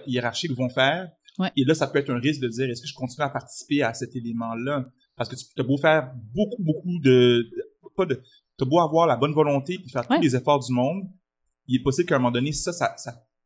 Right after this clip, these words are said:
Speaker 1: ça
Speaker 2: Exact.
Speaker 1: fonctionne pas.
Speaker 2: Exactement. Puis, euh, c'est pas... Ce risque existe, mais je... je, <laughs>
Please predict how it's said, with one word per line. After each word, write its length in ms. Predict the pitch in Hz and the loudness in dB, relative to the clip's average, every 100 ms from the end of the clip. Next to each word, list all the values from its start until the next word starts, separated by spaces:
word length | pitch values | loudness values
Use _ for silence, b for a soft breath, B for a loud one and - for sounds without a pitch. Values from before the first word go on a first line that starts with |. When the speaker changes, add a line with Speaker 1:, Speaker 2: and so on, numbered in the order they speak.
| _ | _
Speaker 1:
ça 140 | - 185 | -8 -2
Speaker 2:
Exact. 220 | 175 160 | 2 2
Speaker 1:
fonctionne 380 | 131 147 113 110 | 0 -2 -2 -4
pas. 340 | - 123 107 _ | -2 -2 -2 _
Speaker 2:
Exactement. 520 | 196 175 165 160 151 _ _ _ B B B | 0 2 0 -2 -8 _ _ _ B B B
Puis, 380 | - 196 98 - _ - | 4 6 4 0 _ -18
euh, 40 | - _ _ _ _ _ - | -18 _ _ _ _ _ 4
c'est 220 | - 208 | 8 8
pas... 380 | 240 254 - _ _ - | 8 6 6 _ _ 2
Ce 160 | - 220 | 8 10
risque 320 | 269 269 226 | 10 8 6
existe, 580 | 185 185 381 - - - _ - B B B - _ _ | 6 6 4 0 -10 -20 _ -20 B B B -20 _ _
mais 320 | 196 196 202 - | 6 8 6 4
je... 160 | 180 180 | 2 2
je, 640 | 165 170 170 165 160 156 156 | 2 0 2 2 0 -2 -2
<laughs> 320 | 156 156 | -6 -8